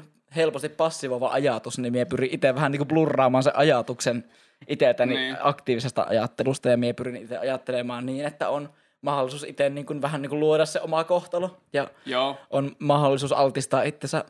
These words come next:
Speaker 1: niin kuin, on mahdollista heittää itsensä tulee ja kehittää itseään, ja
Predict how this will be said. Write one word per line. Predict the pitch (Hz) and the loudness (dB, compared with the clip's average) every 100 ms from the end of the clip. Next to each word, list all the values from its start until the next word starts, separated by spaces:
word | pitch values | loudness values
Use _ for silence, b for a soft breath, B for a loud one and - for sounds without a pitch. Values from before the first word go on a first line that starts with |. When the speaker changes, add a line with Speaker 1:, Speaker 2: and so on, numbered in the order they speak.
| _ - | _ -8
Speaker 1:
niin | 135 | -6
kuin, | 135 147 117 B B _ _ _ _ _ _ _ _ _ - B B - | -4 -4 -6 B B _ _ _ _ _ _ _ _ _ -20 B B -4
on | 131 127 - _ _ - - | -2 -4 -10 _ _ -20 -8
mahdollista | 135 135 127 135 | -2 2 2 2
heittää | 131 131 - 110 | 2 2 0 0
itsensä | - 127 123 - | -2 -8 -8 -4
tulee | 131 120 | 0 2
ja | 127 | 2
kehittää | - 131 131 - 135 | -2 -2 -2 0 -2
itseään, | 95 - - 131 135 | -2 -4 0 2 2
ja | 143 | 0